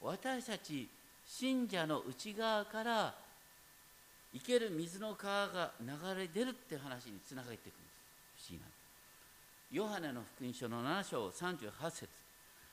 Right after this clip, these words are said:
ヨハネの福音書七章三十八節ですね。先ほど歌ったですね、えー、歌詞が書いてあり、あります。イエス様は、あー、水く-、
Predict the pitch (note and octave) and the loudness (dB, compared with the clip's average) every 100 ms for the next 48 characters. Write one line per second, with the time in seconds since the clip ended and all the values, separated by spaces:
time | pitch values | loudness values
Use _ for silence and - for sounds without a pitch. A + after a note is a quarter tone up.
0 | - B2+ C#3 A2+ G#2 A#2 - - A#2+ A2 | -4 0 0 0 -4 -8 -16 -12 -8 -6
1 | A#2 G#2+ C3+ C3 A#2+ G2+ - C3+ G#2 F#2+ | -4 -4 -4 -4 -4 -6 -4 -6 -6 -6
2 | C3 B2 F#2+ - - F#2 F3+ F#3 - - | -6 -6 -10 -14 -16 -14 -10 -8 -10 -16
3 | - - B2+ B2+ C#3+ B2+ B2 - - C3+ | -20 -8 -6 -4 -4 0 0 -2 -4 -6
4 | - A#2 A2+ - - F2 E2+ - C3+ F2+ | -4 -2 -2 -2 -10 -14 -12 -4 -2 -4
5 | - - - - F#2+ - C3+ - F2+ - | -8 -18 -16 -8 -8 -4 -4 -4 -8 -4
6 | A2+ G2+ F#2 F2+ - F#2+ - G2 E2+ F2+ | -4 -4 -8 -14 -16 -18 -12 -10 -8 -10
7 | - - A#2 - G2 F2 A2+ D#3 G#2+ - | -12 -6 -4 -4 -6 -6 0 0 0 -4
8 | - - - - F#2 F2+ E2+ - - - | -16 -20 -16 -12 -12 -12 -12 -14 -14 -16